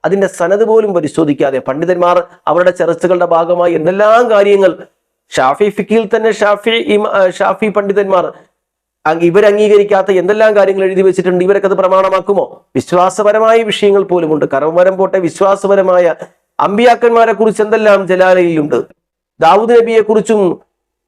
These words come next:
റസൂലുള്ളാഹി സ്വല്ലല്ലാഹു അലൈഹി വസല്ലമയുടെ സൈനബ ബീവിയുമായി വിവാഹത്തെ കുറിച്ച് ജലാലൈനി എന്താ പറയുന്നത്?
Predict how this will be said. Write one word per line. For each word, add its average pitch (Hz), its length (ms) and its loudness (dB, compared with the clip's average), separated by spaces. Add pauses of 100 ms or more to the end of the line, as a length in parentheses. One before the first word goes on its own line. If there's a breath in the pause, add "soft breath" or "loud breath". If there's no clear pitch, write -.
(160)
റസൂലുള്ളാഹി 247 480 0
സ്വല്ലല്ലാഹു 226 280 0
അലൈഹി 214 420 -2
വസല്ലമയുടെ 196 640 0
സൈനബ 196 440 0
ബീവിയുമായി 196 460 2
വിവാഹത്തെ 185 460 -2
കുറിച്ച് 190 320 -2
ജലാലൈനി 180 520 0
എന്താ 165 240 0
പറയുന്നത്? 165 540 -2